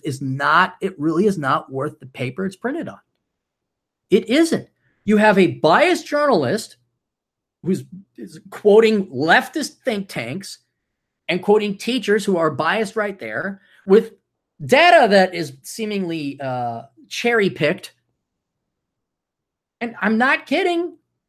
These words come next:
Picture worth a thousand words. I'm sick and tired of fat people telling me they don't make enough money and that they're poor. <laughs> I gotta find a picture of me back in college where I was a hundred eighteen pounds.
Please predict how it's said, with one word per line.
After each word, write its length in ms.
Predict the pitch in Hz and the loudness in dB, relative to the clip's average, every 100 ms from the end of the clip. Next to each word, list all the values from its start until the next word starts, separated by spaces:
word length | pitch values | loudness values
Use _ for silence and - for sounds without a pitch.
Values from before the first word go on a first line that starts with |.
| _ - | _ -20
Picture 300 | 101 - 131 | -16 -8 -4
worth 180 | 160 | -4
a 60 | 165 | -4
thousand 400 | 196 190 196 214 | -2 -2 -2 -2
words. 420 | 240 226 214 202 _ _ - | -2 -2 -2 -6 _ _ -4
I'm 200 | 151 143 | -4 -4
sick 240 | - 190 | -6 -4
and 120 | 202 | -2
tired 280 | 190 208 202 | 0 2 2
of 100 | 196 | 0
fat 320 | - 190 196 | 0 0 0
people 320 | - 160 156 135 | -6 -6 -6 -8
telling 380 | 143 156 156 | -8 -8 -6
me 120 | 151 143 | -6 -4
they 120 | 143 | -2
don't 220 | 143 143 | -2 -4
make 200 | 139 135 | -6 -6
enough 260 | 135 127 135 | -6 -6 -6
money 400 | 123 120 98 - _ | -6 -6 -12 -20 _
and 140 | 135 120 | -2 -2
that 180 | 110 | -2
they're 140 | - 127 | -6 -4
poor. 300 | - 165 - - - _ _ - | -6 -8 -8 -18 -20 _ _ -18
<laughs> 100 | - _ _ _ _ _ - - - | -18 _ _ _ _ _ -20 -20 -8
I 160 | - 240 | 2 4
gotta 260 | 240 214 165 | 6 6 6
find 320 | - 180 170 | 2 0 0
a 40 | |
picture 420 | 127 180 - 170 | -2 -4 -4 -6
of 80 | 143 | -8
me 160 | 147 143 | -8 -10
back 320 | 135 139 135 | -8 -8 -8
in 140 | 127 | -12
college 440 | - 120 127 120 113 | -10 -8 -8 -8 -10
where 100 | 120 | -14
I 20 | |
was 80 | 117 | -14
a 60 | |
hundred 260 | - 131 120 | -14 -12 -10
eighteen 320 | 120 120 117 | -12 -14 -18
pounds. 460 | 110 113 117 110 | -16 -14 -14 -16